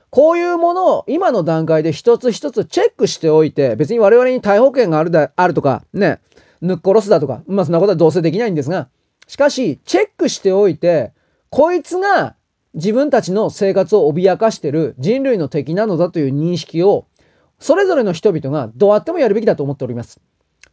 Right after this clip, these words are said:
今この段階で中国共産党の中間の側に立ってそれを味方するような勢力というのは、どのような政治的背景を持っていようが、どのような人生の経験を持っていようが、人類の敵です。はっきり言うけど。そのですね、はっ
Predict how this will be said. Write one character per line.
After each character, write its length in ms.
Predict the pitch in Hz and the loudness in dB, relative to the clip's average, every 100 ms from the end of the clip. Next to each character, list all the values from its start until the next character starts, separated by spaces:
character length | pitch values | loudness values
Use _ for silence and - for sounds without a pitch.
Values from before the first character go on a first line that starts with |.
| _ | _
今 280 | 370 381 233 | -2 0 0
こ 100 | 226 | -2
の 100 | 233 | -2
段 220 | 226 233 | -2 0
階 140 | 233 233 | 0 2
で 100 | 220 | 0
中 200 | 277 254 | -2 -4
国 120 | - | -4
共 160 | 180 | -6
産 220 | 180 180 170 | -4 -6 -4
党 100 | 180 | -6
の 140 | 165 | -6
中 320 | - 339 262 | -4 -4 -2
間 260 | 233 247 208 | -4 -4 -2
の 140 | 156 | -2
側 240 | 160 165 175 | 0 0 -2
に 80 | |
立 100 | 165 | -2
っ 60 | 196 | -4
て 160 | 170 139 | -4 -6
そ 120 | 165 | -4
れ 60 | |
を 140 | 190 165 | -2 -2
味 120 | 147 | -2
方 240 | 170 170 165 | -2 -4 -4
す 120 | 185 | -2
る 80 | 202 | 0
よ 120 | 220 | 0
う 20 | |
な 100 | 147 | -2
勢 240 | - 214 | -2 -2
力 180 | 170 131 | 0 -4
と 120 | - | -4
い 40 | 160 | -4
う 40 | |
の 80 | 143 | -4
は、 80 | 127 | 0
ど 160 | 190 | 0
の 140 | 294 233 | 0 0
よ 140 | 254 | -2
う 40 | 226 | -2
な 100 | 208 | -4
政 320 | - 180 151 | -4 -4 -4
治 60 | |
的 180 | 185 175 | -4 -2
背 180 | 170 214 | 0 0
景 100 | 190 | 0
を 80 | 151 | -2
持 100 | 175 | -4
っ 80 | 170 | -4
て 80 | 151 | -4
い 40 | |
よ 100 | 156 | -2
う 20 | |
が、 220 | 160 143 | -2 -4
ど 120 | 127 196 | -4 -4
の 60 | |
よ 80 | 196 | -4
う 20 | |
な 120 | 160 | -6
人 260 | 131 185 214 | -4 -4 -4
生 240 | 165 156 | -4 -4
の 220 | 151 190 131 | -2 -4 -2
経 240 | 160 156 | -4 -2
験 160 | 165 160 | -2 -2
を 40 | |
持 120 | 180 | -4
っ 60 | 196 | -4
て 100 | 147 | -2
い 20 | |
よ 120 | 151 | 0
う 40 | 139 | 0
が、 160 | 143 | -4
人 240 | 135 208 240 | -2 -2 -2
類 120 | 151 | -4
の 100 | 117 | -6
敵 180 | 156 170 | -4 -2
で 100 | 175 | -4
す。 200 | - _ _ | -8 _ _
は 120 | - 202 | -6 -4
っ 60 | |
き 100 | - | 0
り 60 | 254 | 0
言 100 | 165 | 0
う 20 | |
け 60 | - | -2
ど。 120 | - _ _ _ _ _ _ _ _ _ _ | -10 _ _ _ _ _ _ _ _ _ _
そ 100 | 262 | 0
の 100 | 302 | 2
で 100 | 247 | 2
す 80 | 202 | 0
ね、 120 | - _ | -8 _
は 140 | - | 0
っ 100 | 311 | 0